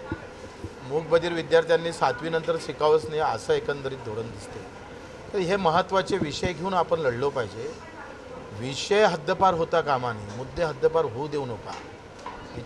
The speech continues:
चॅनलवाल्यांना खास करून सांगतो, हा तिकडे गेला, तो सागर बंगल्याहून बोलला,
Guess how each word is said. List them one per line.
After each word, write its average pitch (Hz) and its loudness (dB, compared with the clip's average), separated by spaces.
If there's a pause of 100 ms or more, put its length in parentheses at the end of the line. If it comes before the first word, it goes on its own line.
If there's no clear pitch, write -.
चॅनलवाल्यांना 156 4
खास 135 0
करून 127 -6
सांगतो, - -8 (460)
हा 143 8
तिकडे 160 2
गेला, 147 8 (120)
तो 147 2
सागर 139 2
बंगल्याहून 147 2
बोलला, 123 2